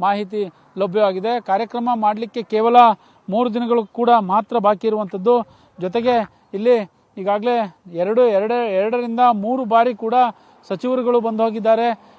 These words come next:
ಮತ್ತು ಇವತ್ತು ಡಿ ಕೆ ಶಿವಕುಮಾರ್ ಕೂಡ, ಆ, ತುಮಕೂರಿನಿಂದ ಕಾರ್ಯಕ್ರಮ ಮುಗಿಸಿ ನೇರವಾಗಿ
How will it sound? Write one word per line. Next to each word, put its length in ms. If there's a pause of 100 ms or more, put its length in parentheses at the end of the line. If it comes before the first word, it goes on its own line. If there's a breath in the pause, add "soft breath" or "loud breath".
(140)
ಮತ್ತು 360 (240)
ಇವತ್ತು 500 (280 soft breath)
ಡಿ 100
ಕೆ 200
ಶಿವಕುಮಾರ್ 500
ಕೂಡ, 180 (540 soft breath)
ಆ, 100
ತುಮಕೂರಿನಿಂದ 680
ಕಾರ್ಯಕ್ರಮ 640
ಮುಗಿಸಿ 440
ನೇರವಾಗಿ 640